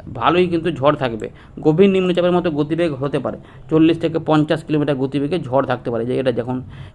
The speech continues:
এরপর এটা আরও কিন্তু পশ্চিম দিক বরাবর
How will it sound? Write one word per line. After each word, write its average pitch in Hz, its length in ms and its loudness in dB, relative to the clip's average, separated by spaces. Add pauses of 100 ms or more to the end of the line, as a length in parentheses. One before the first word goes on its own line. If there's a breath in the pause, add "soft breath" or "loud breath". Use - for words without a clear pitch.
এরপর 170 460 6 (140)
এটা 156 240 2 (160)
আরও 202 400 4
কিন্তু 202 320 2 (160)
পশ্চিম 190 920 -2
দিক 175 220 0
বরাবর 165 400 4